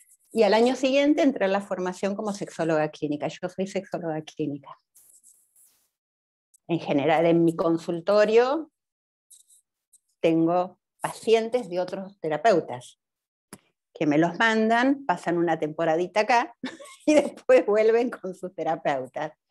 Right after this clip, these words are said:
¿Viste? Porque me llaman y dicen, "Ay, míralo vos, porque vos lo vas a resolver en seis meses, yo voy a tardar cuatro años, te lo mando".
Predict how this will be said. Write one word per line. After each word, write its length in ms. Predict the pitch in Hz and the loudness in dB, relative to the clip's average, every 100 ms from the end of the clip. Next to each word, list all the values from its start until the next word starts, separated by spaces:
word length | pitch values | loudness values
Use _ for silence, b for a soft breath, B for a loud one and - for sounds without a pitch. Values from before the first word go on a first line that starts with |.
| B B B 170 | B B B -4
¿Viste? 380 | 170 220 180 214 | 0 2 4 2
Porque 180 | 175 | 2
me 100 | 180 | 0
llaman 200 | 208 226 | 0 0
y 40 | 196 | -2
dicen, 180 | 202 170 | -2 -2
"Ay, 220 | 156 156 - 160 B | -4 -6 -16 -20 B
míralo 400 | 180 180 180 170 160 | 0 4 4 4 2
vos, 200 | 156 - | 0 -4
porque 200 | 127 165 | -8 0
vos 80 | 196 | 2
lo 60 | 196 | 4
vas 120 | - | 2
a 40 | 147 | -4
resolver 360 | 156 156 165 | -4 0 0
en 60 | 165 | 2
seis 140 | 160 | 0
meses, 260 | 180 208 202 | -2 -2 -2
yo 100 | 151 | -2
voy 80 | 147 | -2
a 20 | |
tardar 240 | 156 160 | -2 -2
cuatro 260 | 156 151 151 | -2 -2 -4
años, 280 | 127 139 - | -6 -10 -6
te 60 | 151 | -2
lo 80 | 151 | -2
mando". 340 | 135 127 | -2 -6